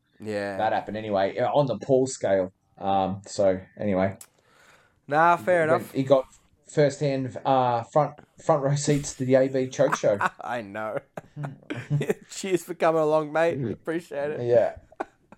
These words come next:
Speaker 1: <laughs> Oh, all right. So, should we finish with our, uh, signature segment,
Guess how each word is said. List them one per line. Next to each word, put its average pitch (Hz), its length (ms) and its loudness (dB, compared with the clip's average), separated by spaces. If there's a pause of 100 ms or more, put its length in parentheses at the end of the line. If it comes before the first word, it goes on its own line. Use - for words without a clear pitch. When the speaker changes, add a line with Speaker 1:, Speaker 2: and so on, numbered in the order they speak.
(360)
Speaker 1:
<laughs> 269 140 -6 (760)
Oh, 160 560 6 (200)
all 170 280 8
right. - 180 2
So, 165 500 4 (240)
should 170 240 -6
we 160 80 -8
finish 185 460 -2
with 165 260 -4
our, 156 340 6
uh, 147 180 6
signature 156 540 -8
segment, 131 640 -6